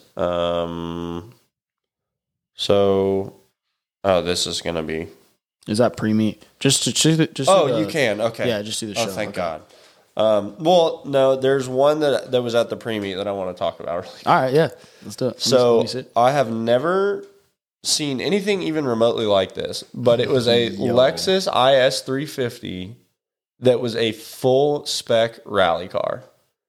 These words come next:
Speaker 2: Dude,
Speaker 1: It
Speaker 2: that looks so f-, is it all-wheel drive? Or is it
Speaker 1: Uh,
Speaker 2: rear?
Speaker 1: it's probably, I mean, those are rear from the factory, so it's probably rear wheel drive,
Speaker 2: They
Speaker 1: but,
Speaker 2: made,
Speaker 1: like
Speaker 2: I think they made all-wheel drive models. That's
Speaker 1: Oh, they
Speaker 2: fucking
Speaker 1: did.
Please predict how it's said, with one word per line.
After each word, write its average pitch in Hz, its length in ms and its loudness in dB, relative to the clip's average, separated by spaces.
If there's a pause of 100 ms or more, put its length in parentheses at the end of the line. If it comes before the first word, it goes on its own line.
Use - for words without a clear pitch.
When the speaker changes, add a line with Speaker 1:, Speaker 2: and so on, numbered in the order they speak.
(160)
Speaker 2:
Dude, 107 300 -4 (120)
Speaker 1:
It 139 200 4
Speaker 2:
that 175 240 4
looks 160 240 2
so 143 280 2
f-, - 220 -6
is 147 140 -2
it 185 80 -2
all-wheel 180 280 0
drive? 127 540 -6 (400)
Or 135 60 -8
is 127 100 -6
it 107 120 -6
Speaker 1:
Uh, 135 300 4
Speaker 2:
rear? 87 180 -10
Speaker 1:
it's 175 200 -4
probably, 220 720 0
I 143 100 2
mean, 151 200 0
those 196 220 4
are 190 100 4
rear 165 220 2
from 175 120 -8
the 143 100 -4
factory, 139 380 0
so 151 120 -8
it's 107 180 -14
probably 175 680 0
rear 202 260 -6
wheel 196 200 -2
drive, 202 420 0
Speaker 2:
They 156 80 4
Speaker 1:
but, 208 80 2
Speaker 2:
made, 160 240 2
Speaker 1:
like 120 60 -6
Speaker 2:
I 165 100 4
think 226 240 -2
they 139 100 2
made 139 280 2
all-wheel 127 300 0
drive 110 260 -2
models. 101 260 -6
That's 160 160 6
Speaker 1:
Oh, 208 80 4
they 226 160 4
Speaker 2:
fucking 185 60 -4
Speaker 1:
did. 135 300 0